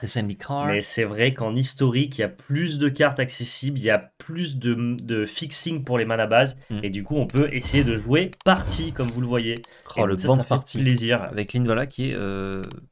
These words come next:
Speaker 2: Juste magnifique.
Speaker 1: très jolie, mais, euh, expandue, tu vois.
Speaker 2: Oui, elle était un petit peu, euh, étirée.
Speaker 1: Très belle decklist, très carrée. Euh, Val m'a montré ça hier et j'ai dit j'adore.
Speaker 2: Voilà, fantastique. C'est pas de nous, c'est, euh, un, un joueur qui a fait un petit top, euh, avec cette liste-là.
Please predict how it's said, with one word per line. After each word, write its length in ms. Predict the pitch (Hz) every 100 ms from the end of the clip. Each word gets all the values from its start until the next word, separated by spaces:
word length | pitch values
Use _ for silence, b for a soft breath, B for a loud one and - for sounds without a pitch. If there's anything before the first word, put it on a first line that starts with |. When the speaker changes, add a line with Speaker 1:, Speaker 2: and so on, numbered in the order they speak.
| 90
Speaker 2:
Juste 300 | 90 95 101
magnifique. 480 | 92 90 - _ _ _ _
Speaker 1:
très 240 | - 139
jolie, 220 | 127 135
mais, 240 | 147 120 135
euh, 400 | 101 101 104 104
expandue, 680 | - 123 - 135 123 120 -
tu 60 | 107
vois. 100 | 104 - _ 123
Speaker 2:
Oui, 200 | 139 143
elle 100 | 110
était 160 | 104
un 60 | 113
petit 160 | 98 123
peu, 320 | 139 147 135
euh, 240 | 120 117 -
étirée. 560 | 160 - 151 123 120 _ - _ _ _ _ _ _ _ _ _
Speaker 1:
Très 100 | 143
belle 120 | 143
decklist, 320 | 127 - 135
très 140 | - 131
carrée. 360 | 117 104 120
Euh, 300 | 117 101 101
Val 160 | 101 139
m'a 80 | 131
montré 240 | 127 127
ça 220 | - 131
hier 240 | 110 117 131
et 40 |
j'ai 140 | 104
dit 80 | 104
j'adore. 380 | 98 90 - _
Speaker 2:
Voilà, 220 | 101 92
fantastique. 480 | - 113 107 - 117
C'est 140 | - 110
pas 120 | 113
de 80 | 110
nous, 260 | 139 180
c'est, 340 | 185 - 104 101
euh, 320 | 95 92 90
un, 480 | 90 90 87 95 95
un 180 | 95 101
joueur 320 | 107 127 127
qui 80 | 104
a 40 |
fait 120 | -
un 120 | 101
petit 200 | 95 120
top, 240 | 127 127 113
euh, 140 | 98
avec 160 | 101 101
cette 180 | - -
liste-là. 440 | - 104 107